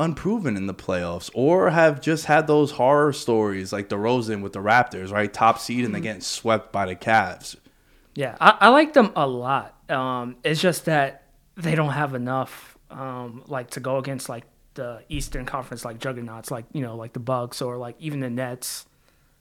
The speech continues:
Speaker 2: um, like, even the Heat.
Speaker 1: Yeah.
Speaker 2: They're, like, deep. Like, I can't see Chicago beating them.
Speaker 1: Yeah, and also Chicago, they got snake bit. They got a lot of bad
Speaker 2: Mm-hmm.
Speaker 1: injuries, all at the
Speaker 2: Yeah.
Speaker 1: same time too.
Speaker 2: Mm-hmm.
Speaker 1: Like cluster injuries is what, is what they call in, like, the sports betting world too. It's like when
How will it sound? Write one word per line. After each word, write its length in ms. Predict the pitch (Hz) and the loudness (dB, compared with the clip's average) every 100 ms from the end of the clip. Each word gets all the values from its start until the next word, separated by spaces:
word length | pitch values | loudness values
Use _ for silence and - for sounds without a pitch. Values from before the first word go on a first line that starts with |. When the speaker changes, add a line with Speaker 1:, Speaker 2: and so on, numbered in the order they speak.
| _ | _
Speaker 2:
um, 560 | 127 123 117 120 123 120 _ _ _ 139 | -8 -6 -6 -8 -10 -16 _ _ _ -8
like, 160 | 139 | -4
even 160 | 180 208 | 0 2
the 80 | 135 | 2
Heat. 400 | 165 180 - _ - | 2 0 -4 _ -2
Speaker 1:
Yeah. 180 | 101 165 | 2 4
Speaker 2:
They're, 120 | 156 | 4
like, 380 | 151 117 107 - | 2 -2 -8 -6
deep. 340 | 143 143 - _ - | -4 -4 -8 _ -6
Like, 160 | 131 | -4
I 80 | 127 | -4
can't 220 | - 180 | -2 -4
see 160 | 139 160 | -2 -6
Chicago 440 | 143 139 131 135 | -6 -6 -4 -4
beating 280 | 123 139 123 | -4 -6 -8
them. 140 | 113 - _ - | -14 -18 _ -8
Speaker 1:
Yeah, 320 | 92 87 87 | -4 -4 -2
and 140 | 120 156 | 0 2
also 240 | 175 160 | 2 0
Chicago, 440 | 135 117 120 117 104 | -4 0 2 4 2
they 100 | 101 | 2
got 180 | 107 | 0
snake 320 | - 107 95 - | -2 -4 -4 -4
bit. 160 | 90 | -4
They 80 | 101 | 2
got 160 | 107 101 | 2 2
a 40 | |
lot 200 | 98 95 | 2 0
of 60 | 92 | 2
bad 180 | 95 | 2
Speaker 2:
Mm-hmm. 60 | 92 | 4
Speaker 1:
injuries, 400 | 87 98 98 98 | 2 0 -4 -2
all 160 | 117 135 | 4 6
at 80 | 143 | 6
the 60 | |
Speaker 2:
Yeah. 60 | 143 | 2
Speaker 1:
same 200 | 123 110 | 0 -2
time 340 | - 107 104 98 | 0 0 0 0
too. 140 | 127 | -2
Speaker 2:
Mm-hmm. 60 | 104 | -2
Speaker 1:
Like 140 | 92 92 | -4 -2
cluster 420 | - 107 - 101 | 0 0 0 -2
injuries 460 | 101 98 95 95 | -2 -2 -4 -4
is 120 | 95 95 | -6 -2
what, 260 | 95 90 | -2 -4
is 180 | - 95 | -8 -6
what 140 | 95 | -6
they 100 | 92 | -6
call 260 | 92 95 95 | -4 -2 0
in, 80 | 95 | -2
like, 160 | 92 | -6
the 80 | - | -8
sports 300 | - 101 98 | -10 -6 -4
betting 260 | - 95 92 | -2 -4 -2
world 240 | 95 92 | -4 -6
too. 180 | - 98 | -6 -6
It's 140 | 92 | -4
like 140 | 95 98 | -6 -4
when 180 | 95 | -4